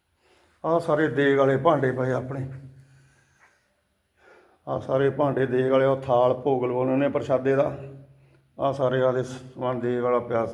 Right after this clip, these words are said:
ਇੱਕ ਆਹ ਉਹ ਸਾਡਾ ਸਪੀਕਰ ਆ ਇੱਥੇ ਫਿੱਟ। ਇੱਧਰ ਸਾਡੇ ਗ੍ਰੰਥੀ ਸਾਹਿਬ ਬਹਿੰਦੇ ਆ,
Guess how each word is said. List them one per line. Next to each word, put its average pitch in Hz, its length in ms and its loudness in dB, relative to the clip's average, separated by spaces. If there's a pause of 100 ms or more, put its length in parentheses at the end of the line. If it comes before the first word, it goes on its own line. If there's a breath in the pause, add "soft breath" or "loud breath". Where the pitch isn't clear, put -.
(1160)
ਇੱਕ 123 180 -14
ਆਹ 120 60 -2
ਉਹ 135 280 -2
ਸਾਡਾ 123 220 4
ਸਪੀਕਰ 131 560 -2
ਆ 135 40 6
ਇੱਥੇ 131 220 -2
ਫਿੱਟ। 135 320 -2 (2500)
ਇੱਧਰ 135 240 -4
ਸਾਡੇ 127 220 -2
ਗ੍ਰੰਥੀ 123 440 -2
ਸਾਹਿਬ 139 280 2
ਬਹਿੰਦੇ 143 420 0
ਆ, 135 40 0